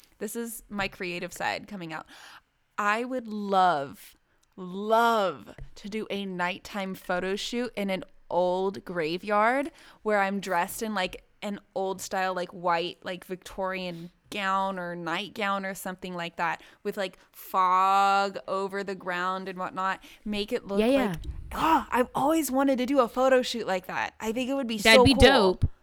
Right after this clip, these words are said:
Speaker 1: Right?
Speaker 2: That'd be really dope.
Speaker 1: It'd be
Speaker 2: Yeah,
Speaker 1: so
Speaker 2: yeah, yeah, yeah.
Speaker 1: cool.
Speaker 2: So dope.
Speaker 1: Ugh, you'd have to be in on that,
Speaker 2: Yeah.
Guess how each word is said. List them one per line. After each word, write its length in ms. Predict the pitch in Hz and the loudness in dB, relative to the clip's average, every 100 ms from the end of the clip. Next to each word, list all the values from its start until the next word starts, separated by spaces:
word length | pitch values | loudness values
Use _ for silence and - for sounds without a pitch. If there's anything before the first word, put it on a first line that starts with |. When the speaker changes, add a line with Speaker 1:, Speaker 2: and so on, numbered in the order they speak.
| _ _ | _ _
Speaker 1:
Right? 260 | 233 277 214 | 6 8 8
Speaker 2:
That'd 220 | 202 214 | 6 6
be 100 | 269 | 4
really 240 | 226 220 | 4 4
dope. 340 | 190 208 190 156 | 4 6 6 6
Speaker 1:
It'd 100 | - | 4
be 60 | - | 6
Speaker 2:
Yeah, 240 | 180 196 | 8 8
Speaker 1:
so 140 | 180 320 | 8 8
Speaker 2:
yeah, 60 | |
yeah, 160 | 190 370 | 6 6
yeah. 320 | 277 - - | 6 6 4
Speaker 1:
cool. 120 | 214 - _ _ _ _ _ | -2 -10 _ _ _ _ _
Speaker 2:
So 260 | - 185 | -2 -2
dope. 380 | 180 180 180 - - | 0 -4 -2 -2 -2
Speaker 1:
Ugh, 320 | 214 202 202 - - - - | -2 -2 -4 -6 -16 -20 -8
you'd 140 | 220 | -4
have 160 | 220 220 | -2 -2
to 80 | 269 | -4
be 100 | 277 | -6
in 180 | - 180 | -6 -8
on 100 | 175 | -6
that, 200 | 170 190 | -6 -6
Speaker 2:
Yeah. 80 | 175 | -6